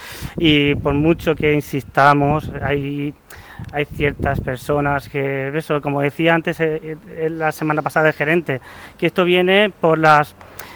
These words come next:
las reuniones familiares que se han hecho estas últimas semanas atrás. La gente no se ha dado cuenta o se ha confiado demasiado que este verano ha sido un ve-, un verano,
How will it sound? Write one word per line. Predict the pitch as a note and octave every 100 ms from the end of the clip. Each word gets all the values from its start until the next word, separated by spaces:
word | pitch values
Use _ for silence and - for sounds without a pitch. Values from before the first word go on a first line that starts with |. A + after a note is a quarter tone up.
| - - - -
las | D#3+ D#3
reuniones | C#3 D3 E3 G3+ G3+
familiares | F#3 E3+ E3 F#3+ G3 G3 G3+
que | - E3 E3 D#3+ D#3+
se | -
han | E3+ E3
hecho | F3 F#3 - F3
estas | D#3+ E3+ D#3
últimas | E3+ F3 E3
semanas | D#3+ D#3 D#3+ D3
atrás. | D#3 G3 F#3+ G3 - - - - - -
La | E3
gente | D#3+ F#3 F#3 F#3
no | F3+
se | F3+
ha |
dado | E3+ E3+
cuenta | F3+ F#3+ F#3 F3+ F#3 F3
o | E3
se | F3+
ha | F3 F#3 - - -
confiado | F#3 F#3 F3+ E3+ E3+ E3+
demasiado | E3 D#3 - F3+ F3 F3 E3+
que | D#3+
este | -
verano | D#3 D#3+ E3
ha |
sido | D#3 E3
un |
ve-, | D#3+ F3
un | D#3+ D#3+
verano, | D#3 D#3 D#3+